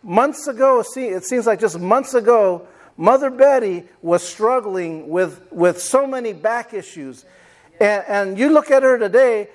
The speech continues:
she's ready to do a Holy Ghost jig right there. Amen? I mean, this was a woman that was fighting and battling this.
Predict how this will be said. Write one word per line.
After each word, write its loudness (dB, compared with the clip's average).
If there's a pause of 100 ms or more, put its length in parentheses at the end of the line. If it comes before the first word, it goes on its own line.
(120)
she's -10
ready 2
to -4
do 0
a 4
Holy 0
Ghost -4
jig -6
right -4
there. -6 (300)
Amen? -2 (460)
I 2
mean, 0
this -2
was -8
a 2
woman -2
that -4 (140)
was -4
fighting -4
and -8
battling -4
this. -14